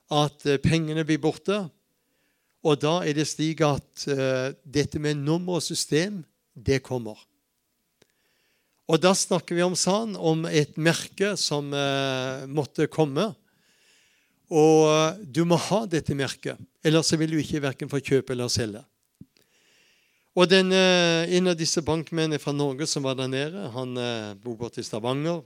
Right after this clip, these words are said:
en troende kar som fortalte meg, han så jo med i gang i forhold til Åpenbaringsboken tretten. Så når det var anledning til spørsmål, så løftet han hånda, så sier han, «Du taler om dette merket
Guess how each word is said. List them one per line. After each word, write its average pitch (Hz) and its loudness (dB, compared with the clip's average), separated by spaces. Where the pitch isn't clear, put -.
en 143 -16
troende 127 -6
kar 143 -4
som 131 -10
fortalte 123 -8
meg, 151 -6
han 151 2
så 156 2
jo 160 0
med 147 0
i 160 0
gang 156 -2
i 160 2
forhold 151 -2
til 139 0
Åpenbaringsboken 139 -4
tretten. 123 -6
Så 175 4
når 175 4
det 175 2
var 175 2
anledning 170 0
til 185 -4
spørsmål, 175 -4
så 160 -4
løftet 147 -4
han 131 -6
hånda, 143 -4
så - -10
sier 147 -2
han, 151 -4
«Du 170 0
taler 165 -2
om 170 -10
dette 151 -2
merket 143 -4